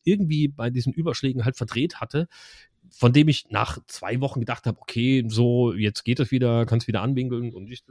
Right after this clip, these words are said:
durchstrecken" und so. Sobald Belastung draufgekommen ist, ne, hat das halt sofort wieder angefangen, äh, zicken zu machen. Ist ein bisschen dick geworden, konnte nicht mehr richtig, ähm, nicht mehr richtig voll ausstrecken und voll anwinkeln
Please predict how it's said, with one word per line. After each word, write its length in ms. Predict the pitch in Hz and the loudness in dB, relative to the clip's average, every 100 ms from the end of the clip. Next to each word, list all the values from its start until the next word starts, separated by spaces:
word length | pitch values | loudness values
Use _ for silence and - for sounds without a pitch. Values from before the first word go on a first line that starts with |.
| 127 | -20
durchstrecken" 440 | 117 135 - 151 135 | -14 -12 -12 -14 -12
und 120 | 123 | -6
so. 220 | 135 160 - - _ | -4 -4 -8 -20 _
Sobald 440 | - 139 139 185 226 | 2 2 4 0 0
Belastung 440 | 175 156 - 202 | -2 -2 -4 -4
draufgekommen 640 | - 92 - 104 101 87 85 | -4 -8 -10 -8 -6 -6 -6
ist, 160 | - | -2
ne, 220 | 113 196 208 - - - | 2 2 0 -12 -10 0
hat 160 | 135 | 2
das 120 | 156 | 6
halt 160 | 160 151 | 6 6
sofort 360 | 156 - 196 190 | 2 0 0 2
wieder 120 | 160 | 2
angefangen, 720 | 156 165 160 156 151 147 147 | 2 2 2 2 2 2 0
äh, 160 | 139 127 | -2 0
zicken 280 | - - | 0 2
zu 120 | - 98 | 2 2
machen. 280 | 92 95 | 0 0
Ist 140 | 107 123 | 0 2
ein 60 | |
bisschen 220 | 127 - 139 | 2 2 2
dick 120 | 208 | 2
geworden, 580 | 175 156 156 151 143 135 | 2 4 6 6 4 4
konnte 220 | 151 - | 0 2
nicht 80 | 143 | 2
mehr 100 | 147 | 2
richtig, 360 | - 139 - | 0 -2 -2
ähm, 360 | - 143 135 131 | -2 0 2 0
nicht 180 | 139 - | -2 -2
mehr 420 | 135 127 131 127 | -2 -2 -4 -6
richtig 380 | 135 - 123 - | -8 -6 -8 -8
voll 380 | - - 143 139 | -12 -4 -4 0
ausstrecken 520 | 165 - 170 156 151 | -2 -2 -6 -6 -6
und 140 | 127 | -6
voll 260 | - 143 147 | -2 -2 0
anwinkeln 680 | 143 190 180 175 180 165 | -2 0 0 2 2 2